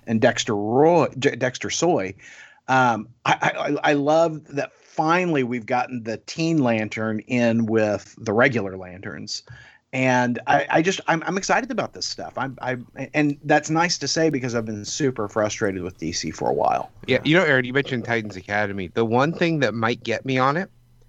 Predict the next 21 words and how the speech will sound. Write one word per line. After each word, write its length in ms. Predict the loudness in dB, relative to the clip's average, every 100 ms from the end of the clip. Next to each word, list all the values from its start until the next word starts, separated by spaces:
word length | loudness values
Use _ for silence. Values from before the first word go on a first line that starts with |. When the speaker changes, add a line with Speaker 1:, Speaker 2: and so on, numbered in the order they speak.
| _ _ -20 _ -2
Speaker 2:
when 120 | 2
you 140 | 2
look 180 | 2 -2
at 120 | -4
the 60 | -6
panel 460 | -2 0 2 2
of 180 | 2 0
all 340 | -2 2 4 4
of 160 | 0
the 80 | -2
characters 800 | -4 0 2 2 0 0 0 -2
that 180 | 0 2
are 460 | 2 2 2 -2 -4
on 340 | -2 0 0 0
board 320 | 2 2 2
the 80 | -2
boat 380 | 0 0 0 -2
going 260 | -2 -2
to 100 | -2
the 140 | 0 4
island, 420 | 4 2 -2